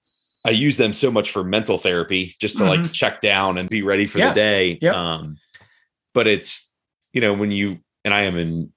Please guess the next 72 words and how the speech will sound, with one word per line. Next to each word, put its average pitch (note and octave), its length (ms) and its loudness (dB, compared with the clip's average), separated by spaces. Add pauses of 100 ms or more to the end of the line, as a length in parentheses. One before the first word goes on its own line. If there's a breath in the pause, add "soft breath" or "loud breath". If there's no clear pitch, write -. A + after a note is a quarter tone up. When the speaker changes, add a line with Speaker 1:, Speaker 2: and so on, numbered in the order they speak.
(120)
Speaker 1:
no E2+ 220 2
way, E2+ 140 2
shape, D#2 240 -4
or F2 40 -10
form D#2 220 -4
calling D#2 240 0
myself, D#2 360 -2
like, D#2 220 -4
a E2 80 -8
massive D#2 480 -2
endurance D#2+ 440 -4
runner D#2 220 -4
or D2+ 100 -2
anything E2 280 -2
like - 140 -4
that, G2 220 2
but E2+ 160 -2 (480 soft breath)
you, A#2+ 240 0
you C3+ 120 -2
get C#3 200 0
to B2+ 80 2
a G#2+ 40 2
point C3 280 -4
where G2 160 -2
it's F2 100 -2
Speaker 2:
Yeah, F3+ 60 0
but E3+ 60 2
Speaker 1:
like F#3+ 80 4
Speaker 2:
if, F#3+ 160 0
here's A3+ 400 2
the A3 100 2
thing, F#3+ 260 0
if, D#3+ 180 -4
Palmer, E3 280 0
if D#3+ 100 -8
you E3+ 80 -4
thi-, E3 220 -2
if F#3 200 0
you F#3+ 120 2
think G#3 320 -4
you B3 120 2
are A3 140 4
an G3 80 -2
athlete, F#3 460 -2
if F3+ 120 -10
you D3+ 80 -6
call D3+ 220 0
yourself F#3+ 400 -2
an G#3+ 60 -2
athlete, G#3 340 -2
then, F#3 280 0
then G#3+ 180 2
you A3 120 6
are G#3+ 160 4
an G#3+ 80 0
athlete. A3 320 -4
Speaker 1:
Oh, F#3+ 280 4 (320 loud breath)
no, A3 280 4
for - 140 -4
Speaker 2:
You E3 120 2
Speaker 1:
sure. E3 120 6
Speaker 2:
know? C3+ 160 0
Speaker 1:
But, D3 200 -2
but F#3+ 180 4
I C#3+ 60 4
guess D#3 180 2
what D#3+ 80 0
I'm C3 80 -4
getting C3 160 2
at A2+ 140 0
is, G#2 180 -2
like, G2 280 -4